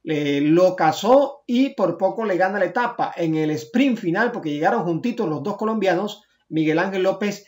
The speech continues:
le ganó el, el, en el pulso final a Iván Ramiro Sosa. Eso fue en el dos mil dieciocho. Mientras que en el dos mil diecisiete, el colombiano que estuvo ahí en la pelea también fue Miguel Ángel López,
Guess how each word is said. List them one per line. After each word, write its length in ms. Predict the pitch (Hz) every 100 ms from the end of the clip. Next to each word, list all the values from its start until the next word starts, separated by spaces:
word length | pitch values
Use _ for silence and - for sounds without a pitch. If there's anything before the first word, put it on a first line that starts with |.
| _
le 300 | - 156 160
ganó 420 | 151 147 151 185 -
el, 420 | 180 151 151 160
el, 240 | 175 143 -
en 160 | 202 160
el 180 | 147 143
pulso 340 | 254 233 185
final 460 | - 160 190 185 - _ _
a 220 | 196 202
Iván 320 | 160 160 175 165
Ramiro 340 | 147 160 170
Sosa. 300 | 165 139 -
Eso 160 | 143 170
fue 100 | 208
en 80 |
el 100 | 202
dos 120 | 160 156
mil 180 | 180
dieciocho. 480 | 175 175 143 151 - _ _ _ -
Mientras 460 | 214 277 269 226
que 120 | - 214
en 80 |
el 100 | 202
dos 160 | 170 170
mil 300 | 202 262 254
diecisiete, 880 | 175 233 240 226 - 226 160 226 233 - _ _ _
el 160 | 160
colombiano 480 | 135 170 156 185 233
que 80 | 202
estuvo 240 | - 208
ahí 80 | 220
en 80 | 220
la 120 | 220
pelea 280 | 208 190 208
también 340 | 190 156 185
fue 160 | 196 208
Miguel 320 | 202 175 165
Ángel 260 | 180 175 185
López, 300 | 254 294